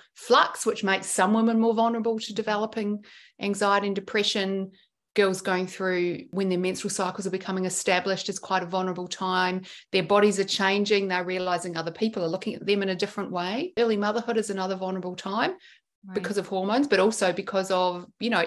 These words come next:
Speaker 1: everything is changing. That phase of matrescence really is about physical and social and psychological and, and neurological change. So, you know, we've got biological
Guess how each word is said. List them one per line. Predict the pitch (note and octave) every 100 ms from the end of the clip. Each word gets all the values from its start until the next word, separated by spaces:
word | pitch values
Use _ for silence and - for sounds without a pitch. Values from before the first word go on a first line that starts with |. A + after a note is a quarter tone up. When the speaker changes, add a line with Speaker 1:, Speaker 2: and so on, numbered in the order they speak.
| -
Speaker 1:
everything | G#3+ C#4 G3
is | D#3+ D#3+
changing. | - F3+ A3 - - F3 -
That | -
phase | - F3 F3
of | E3
matrescence | D#3+ D#3+ - F3+ - E3 -
really | F3 E3 D#3
is | D#3
about | D#3+ D3 D3 - - -
physical | _ - F#3+ F#3 F3 D#3+ D#3
and | D3+
social | - F#3+ F3 - E3+ D3
and | D3 D3+
psychological | - E3 D#3+ E3+ E3 E3+ G3+ - F3+ D#3+ D#3
and, | D#3 D3+
and | - E3
neurological | E3 D#3+ D#3 D3+ D#3+ D#3+
change. | D#3 F3 E3+ - G3+ - -
So, | -
you | B3
know, | F#3+
we've | F#3+
got | G3+ G3 - -
biological | F#3 F3+ F#3 G3 F#3+ A3 F#3+ E3 D#3